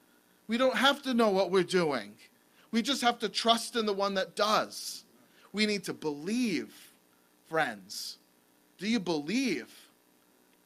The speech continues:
that the things that you don't know how to do, God knows how to do 'em?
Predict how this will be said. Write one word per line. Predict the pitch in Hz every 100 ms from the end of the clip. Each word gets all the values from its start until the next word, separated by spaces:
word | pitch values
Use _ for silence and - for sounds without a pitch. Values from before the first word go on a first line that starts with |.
| _ _ _ _ _ _ _ _ -
that | 175
the | 170
things | 170 233 254
that | 208 202
you | 196 226
don't | 214 214
know | 202 220
how | 196 208
to | 196
do, | 151 214
God | 180 180 202 185
knows | 202 190
how | 196
to | 185
do | 170 190 214
'em? | 233